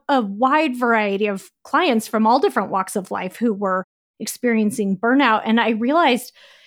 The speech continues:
it's very complex. There's no one size fits all model, including the yoga pants thing. Not to knock yoga, because sometimes people find it helpful, but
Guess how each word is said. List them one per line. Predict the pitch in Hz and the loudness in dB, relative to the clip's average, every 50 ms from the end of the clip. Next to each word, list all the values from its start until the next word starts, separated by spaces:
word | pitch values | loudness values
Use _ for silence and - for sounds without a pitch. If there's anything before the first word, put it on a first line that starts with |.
| _ _ - | _ _ -12
it's | 220 - - | -10 -8 -6
very | 202 196 226 277 320 339 | -2 0 2 2 2 2
complex. | - - 196 226 208 - - - 175 160 156 180 - - - - - - - _ _ _ _ - | 0 0 0 0 0 0 -4 -6 -6 -4 -4 -6 -6 -8 -12 -12 -12 -12 -16 _ _ _ _ -2
There's | 220 269 240 233 220 220 247 | 2 2 2 2 4 4 4
no | 247 277 294 294 285 | 4 6 6 4 4
one | 247 208 202 220 226 226 233 220 | 2 2 2 2 4 4 2 2
size | - - 240 220 208 202 208 - - - _ _ _ | 2 0 0 0 0 0 -2 -4 -6 -16 _ _ _
fits | - - 247 240 - - 240 | -4 -4 -4 -4 -2 0 2
all | 220 214 208 208 208 208 208 214 - - | 4 4 4 4 4 4 2 0 0 0
model, | 233 220 214 220 214 226 247 | 0 2 2 4 4 4 2
including | 277 254 277 277 349 370 403 453 427 | 2 2 4 4 4 4 4 4 4
the | 415 339 | 4 4
yoga | 320 269 240 220 233 220 | 4 4 4 4 2 -2
pants | - 214 190 185 190 - - | 0 0 -2 -2 -2 -4 -4
thing. | - 220 208 233 | -4 2 4 6
Not | 262 285 311 320 | 6 6 6 6
to | - 403 403 | 4 4 4
knock | 381 349 320 320 - | 6 4 4 4 2
yoga, | 302 294 269 220 220 214 | 2 4 4 4 2 0
because | 214 - 220 233 226 220 | 2 0 0 0 0 0
sometimes | - - 220 233 262 - 254 247 - - | 0 0 2 2 2 2 2 2 0 -2
people | - 254 214 247 247 233 - | -6 -4 0 0 0 0 2
find | - 254 349 480 494 | 2 2 2 4 2
it | - | 2
helpful, | - 233 240 214 - - 233 226 226 226 | 4 2 0 0 0 0 0 0 2 0
but | 214 202 262 262 247 208 - | -2 0 2 2 2 2 -2